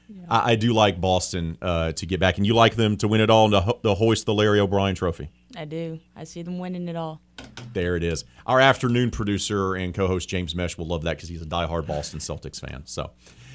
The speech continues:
Speaker 2: Lauren, appreciate you being here. I hope you enjoyed your internship, and best of luck to you, uh, with your studies and with your broadcasting career.
Speaker 1: Thank you so much.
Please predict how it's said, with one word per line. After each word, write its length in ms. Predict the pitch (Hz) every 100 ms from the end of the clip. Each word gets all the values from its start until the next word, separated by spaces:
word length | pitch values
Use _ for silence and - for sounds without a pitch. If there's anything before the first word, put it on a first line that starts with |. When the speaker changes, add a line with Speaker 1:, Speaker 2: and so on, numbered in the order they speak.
| - 104
Speaker 2:
Lauren, 300 | 117 147 165
appreciate 600 | 185 - - 147 156 139
you 60 | 123
being 280 | 139 147 147
here. 180 | 175
I 40 | 127
hope 220 | 127 131
you 80 | 131
enjoyed 440 | 120 101 127 127
your 100 | 120
internship, 720 | 120 123 123 135 127 147 139
and 100 | 113
best 240 | 101 117 -
of 120 | 107
luck 180 | 120 -
to 140 | -
you, 400 | 107 120 131 147 143 - - -
uh, 220 | 107 104
with 200 | 107 110
your 80 | 107
studies 360 | - 120 127 110
and 100 | 110
with 140 | 110
your 60 | 117
broadcasting 540 | 120 120 123 120 123
career. 320 | - 143 165 117 _ _
Speaker 1:
Thank 220 | 190 202
you 60 | 220
so 180 | 214
much. 500 | 202 202 196 - -